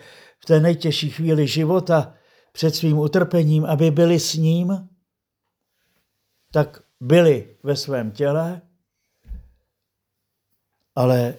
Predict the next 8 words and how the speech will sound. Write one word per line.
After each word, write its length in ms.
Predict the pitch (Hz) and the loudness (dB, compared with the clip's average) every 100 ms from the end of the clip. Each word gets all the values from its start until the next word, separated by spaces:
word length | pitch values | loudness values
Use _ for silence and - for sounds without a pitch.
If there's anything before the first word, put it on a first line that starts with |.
| _ | _
ne 360 | 123 131 135 131 | -6 -2 -2 -2
ve 120 | 120 | -4
své 360 | 107 123 113 104 | -6 -6 -8 -8
duši 400 | 113 101 - 113 | -10 -14 -12 -10
a 60 | |
ve 120 | 107 104 | -10 -12
svém 360 | - 107 104 | -12 -12 -12
duchu. 380 | 120 - _ 156 | -14 -20 _ _